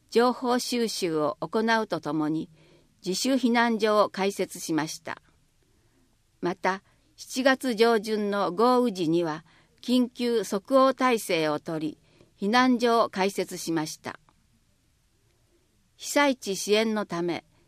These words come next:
七月中旬から広島県へ、枚方寝屋川消防組合から緊急消防援助隊として、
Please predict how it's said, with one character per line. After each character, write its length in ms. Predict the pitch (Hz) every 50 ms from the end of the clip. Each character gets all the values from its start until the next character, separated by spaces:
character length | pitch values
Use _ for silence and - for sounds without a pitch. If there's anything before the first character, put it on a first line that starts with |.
| _ _
七 280 | - - - - 240 254
月 280 | 269 269 - 262 254 233
中 280 | - 254 254 254 233 233
旬 240 | 240 233 226 220
か 140 | - 220 208
ら 180 | 185 160 - -
広 340 | - - - 202 240 262 247
島 240 | - 247 240 240 240
県 300 | - 180 160 156 160 160
へ、 200 | 151 139 170 - _ _ _ _ _ _ _ _ _ _ _ _ _
枚 240 | - 226 247 262 254
方 440 | - 247 233 240 233 214 214 - -
寝 140 | 190 196 220
屋 140 | 247 254 254
川 300 | 262 247 247 247 240 240
消 320 | - - 240 240 240 233
防 240 | 214 240 233 233 226
組 320 | - 247 233 240 226 214
合 160 | 196 185 180
か 160 | 165 - 175 175
ら 200 | 175 165 160 - - - _ _ _ _ _
緊 280 | - - 247 262 262 262
急 400 | - - 247 247 240 240 220 190
消 280 | - - 226 240 240
防 320 | 233 208 247 247 247 226 - -
援 240 | 202 220 233 226
助 120 | 220 233 226
隊 280 | - 220 202 202 202
と 160 | - - 180 170
し 120 | - -
て、 220 | - - 156 -